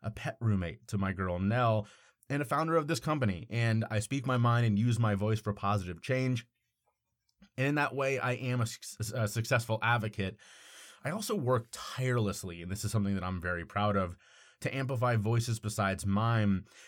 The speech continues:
because while there are aspects of my story that y'all haven't heard, eh, or that people haven't heard enough of, uh, generally <laughs> as a white male of relative means and, and a white cis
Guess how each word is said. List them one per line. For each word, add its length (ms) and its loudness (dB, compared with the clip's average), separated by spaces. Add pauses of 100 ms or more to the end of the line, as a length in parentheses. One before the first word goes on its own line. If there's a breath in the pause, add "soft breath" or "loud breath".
(140)
because 520 2
while 220 2
there 180 2
are 180 0
aspects 520 -2
of 100 2
my 140 2
story 560 0
that 180 -6
y'all 240 -2
haven't 260 -2
heard, 500 0
eh, 240 -8
or 300 -4
that 160 -4
people 280 -2
haven't 240 -2
heard 160 2
enough 320 2
of, 240 2 (560 loud breath)
uh, 120 2
generally 600 0
<laughs> 20 -4
as 280 2
a 120 10
white 460 2
male 640 2
of 220 0
relative 460 0
means 480 0
and, 120 -2
and 140 -2
a 60 0
white 220 -2
cis 380 -2